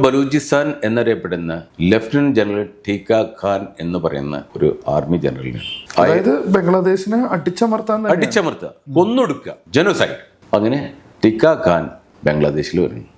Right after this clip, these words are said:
Speaker 1: മാർച്ച് മാസം ഇരുപത്തഞ്ചാം തീയതി രാത്രി പതിനൊന്ന് അമ്പത്തഞ്ചിന് ഢാക്ക യൂണിവേഴ്സിറ്റിയിലേക്ക് ഈസ്റ്റ് പാകിസ്ഥാൻ ഉണ്ടായിരുന്ന പാക് പട്ടാളക്കാര്
Speaker 2: ഉം, ഉം.
Speaker 1: പ്രവേശിക്കുകയാണ്.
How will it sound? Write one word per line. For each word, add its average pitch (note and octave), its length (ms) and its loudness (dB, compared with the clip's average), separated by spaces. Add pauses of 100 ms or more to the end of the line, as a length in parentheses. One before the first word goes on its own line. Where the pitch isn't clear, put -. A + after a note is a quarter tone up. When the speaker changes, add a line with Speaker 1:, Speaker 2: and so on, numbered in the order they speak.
(160)
Speaker 1:
മാർച്ച് C#3+ 760 0
മാസം A2+ 600 0
ഇരുപത്തഞ്ചാം F#2 800 -2
തീയതി E2 520 -2
രാത്രി C#2 600 -2 (280)
പതിനൊന്ന് C3+ 440 2
അമ്പത്തഞ്ചിന് G2 1120 -4
ഢാക്ക A#2+ 300 2
യൂണിവേഴ്സിറ്റിയിലേക്ക് F2 1300 0 (200)
ഈസ്റ്റ് B2 380 2
പാകിസ്ഥാൻ G#2+ 680 0
ഉണ്ടായിരുന്ന F2+ 680 -2 (140)
പാക് C#3+ 380 2
പട്ടാളക്കാര് F2 680 -2 (200)
Speaker 2:
ഉം, D3+ 60 -2
ഉം. C#3 260 -2
Speaker 1:
പ്രവേശിക്കുകയാണ്. D#2 500 -4